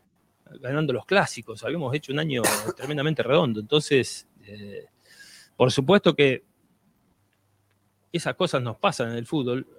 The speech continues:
Yo recuerdo que la única vez que jugué en mi vida Copa Libertadores fue esa Copa que en el noventa y siete perdimos en semifinal,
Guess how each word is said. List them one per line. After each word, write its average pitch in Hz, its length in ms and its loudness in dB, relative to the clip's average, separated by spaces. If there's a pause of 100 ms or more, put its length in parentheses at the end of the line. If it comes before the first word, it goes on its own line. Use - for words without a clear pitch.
(140)
Yo 131 180 -6 (280)
recuerdo 131 800 4
que 123 80 -8
la 127 100 -2
única 147 220 2
vez 156 140 2
que - 80 -8
jugué 139 180 -2
en 139 60 -4
mi 135 100 -2
vida 131 460 -2 (520)
Copa 139 220 2
Libertadores 135 480 2
fue 139 260 0
esa 135 200 -2
Copa 139 280 -4
que 117 80 -6
en 113 100 -8
el 117 100 -8
noventa 117 320 -6
y 117 60 -4
siete 120 640 -2 (220)
perdimos 131 380 -2
en 117 80 -4
semifinal, 123 920 -2